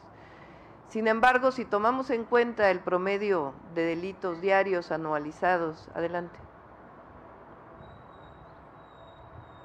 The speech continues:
eh, por población, es decir, por cada cien mil habitantes, cambia, eh, la perspectiva de las alcaldías. Y ahí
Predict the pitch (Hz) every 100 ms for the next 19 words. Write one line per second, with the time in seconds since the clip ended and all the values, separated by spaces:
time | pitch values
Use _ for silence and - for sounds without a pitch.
0 | - - 165 160 156 156 - - - -
1 | - - 226 247 233 226 214 208 220 214
2 | 220 233 - 190 185 - 196 190 - -
3 | - - - 170 175 208 202 208 190 165
4 | - - 196 185 202 214 208 214 226 220
5 | 220 233 233 - - 202 202 202 180 165
6 | 139 - - - - - 165 165 165 160
7 | 151 - 160 165 180 - 185 - 208 196
8 | 196 175 165 160 151 143 - - 165 151
9 | 160 151 143 - - 170 180 185 208 214